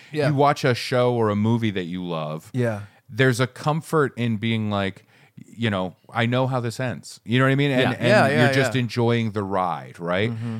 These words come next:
Speaker 2: And I think that happens with life, but it is weird to mark a moment. Going back to turning forty,
Speaker 1: Yeah.
Speaker 2: like, you've experienced it, I've experienced it, you're going to experience it in a few months, and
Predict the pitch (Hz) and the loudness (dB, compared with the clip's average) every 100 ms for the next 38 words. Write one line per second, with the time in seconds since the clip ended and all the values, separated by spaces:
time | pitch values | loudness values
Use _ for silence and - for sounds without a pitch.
0 | 110 110 107 107 123 110 113 107 - 107 | -6 -2 -2 0 -2 0 0 0 -2 -6
1 | 104 104 95 92 92 - 123 135 90 - | -4 -4 -6 -6 -8 -2 0 0 -2 -6
2 | _ _ _ - 131 - 127 139 185 123 | _ _ _ 0 0 0 2 2 2 0
3 | 147 185 156 123 - 117 113 110 104 - | 0 2 0 -2 -4 0 2 2 -2 -8
4 | _ 110 107 113 123 135 131 - - 110 | _ -4 0 2 4 4 0 -8 -4 0
5 | 107 113 123 87 73 69 _ _ _ 113 | 2 0 0 -4 -8 -12 _ _ _ 0
6 | 113 107 104 - 98 110 95 85 - 113 | 0 0 -2 -6 -8 -6 -6 -8 -10 -4
7 | 117 87 73 90 117 98 107 - 104 - | -4 -4 -10 -10 -8 -8 -10 -6 -4 -2
8 | 147 131 123 - 120 113 107 101 - 104 | -2 -2 -6 -4 -2 0 -2 -4 -6 -6
9 | - 120 120 113 - 104 98 92 - 95 | -2 -2 -2 -6 -6 -4 -2 -6 -6 -6
10 | 80 113 107 110 123 113 98 87 - 92 | -2 -4 0 0 0 -2 -6 -8 -8 -6
11 | 90 - 78 85 - 110 92 76 78 - | -6 -8 -10 -10 -6 -4 -4 -6 -8 -16
12 | - _ - _ - - 107 104 98 98 | -20 _ -20 _ -10 -2 0 2 0 -4
13 | 92 | -8